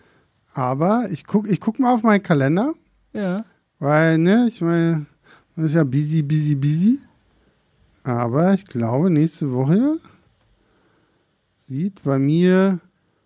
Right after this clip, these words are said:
Speaker 1: erstmal noch gut aus.
Speaker 2: Ja, bis auf Montag
Speaker 1: Alles?
Speaker 2: geht bei mir problemlos.
Speaker 1: Ja, na dann würde ich sagen, zeichnen wir Dienstag oder Mittwoch. Schön was auf.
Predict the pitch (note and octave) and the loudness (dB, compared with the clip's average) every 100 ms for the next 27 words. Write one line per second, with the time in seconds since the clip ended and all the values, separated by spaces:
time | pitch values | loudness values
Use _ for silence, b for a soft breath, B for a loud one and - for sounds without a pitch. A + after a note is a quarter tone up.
0 | _ - C#3+ D#3+ A#3 C4+ D#4+ C#4+ F3+ A2+ | _ -10 -6 -4 -4 -2 0 2 2 0
1 | G2+ - F#3 B2 D#3 A3 B3 G#3+ G3 A#3 | -4 -8 -4 -2 0 0 0 2 4 4
2 | A#3 F#3+ G3+ G3+ F#3+ F#3 F#3 F#3 - D#3+ | 2 2 2 2 2 2 0 -2 -6 -2
3 | C3+ B2 A2+ - A#3 F#3+ A#2+ A2+ G2+ B2 | 0 0 -4 -8 -6 -4 -4 -6 -8 -6
4 | C#3 F3+ G3+ F3+ F#3+ G#3 G#3+ G#3 F#3+ F3 | -2 -2 -2 0 0 2 0 0 -2 0
5 | F3+ C#3 C#3 D#3+ A3+ G#3+ F3 C#3+ C3 - | -2 -2 -4 -4 -6 -4 -2 -2 -2 -2
6 | A3+ - - - _ _ _ b b b | -4 -4 -12 -20 _ _ _ b b b
7 | b b - A3 G3 D#3 C#3 C3+ F#3+ D#4+ | b b -2 2 4 4 4 4 4 4
8 | - | -2